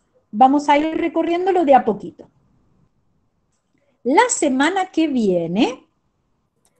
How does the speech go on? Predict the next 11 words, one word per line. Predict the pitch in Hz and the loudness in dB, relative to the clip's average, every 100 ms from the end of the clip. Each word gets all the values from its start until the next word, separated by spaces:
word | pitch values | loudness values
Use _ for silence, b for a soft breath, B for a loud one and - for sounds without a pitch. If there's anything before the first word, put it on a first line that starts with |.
| _ _ | _ _
lo | 202 208 | -2 0
que | 220 | 2
vamos | 220 240 320 - | 4 4 4 2
a | |
hacer | 453 - 480 403 403 240 _ - 240 240 233 _ _ _ _ | 2 2 6 6 6 -2 _ -18 -14 -12 -14 _ _ _ _
es, | 262 262 320 - _ _ _ _ _ _ _ _ _ _ _ _ _ _ _ _ _ _ 539 _ 740 762 740 740 _ 508 679 _ 466 480 _ 855 466 466 480 _ _ _ _ _ _ _ _ - | -2 0 0 -4 _ _ _ _ _ _ _ _ _ _ _ _ _ _ _ _ _ _ _ _ _ _ _ _ _ _ _ _ _ _ _ _ _ _ _ _ _ _ _ _ _ _ _ -4
en | 240 | 0
la | 233 214 | 0 0
medida | 233 254 269 269 269 - - _ _ | 0 0 2 2 2 -2 -10 _ _
que | 226 | -10
ustedes | 220 - 247 247 247 - | -8 0 2 2 0 -4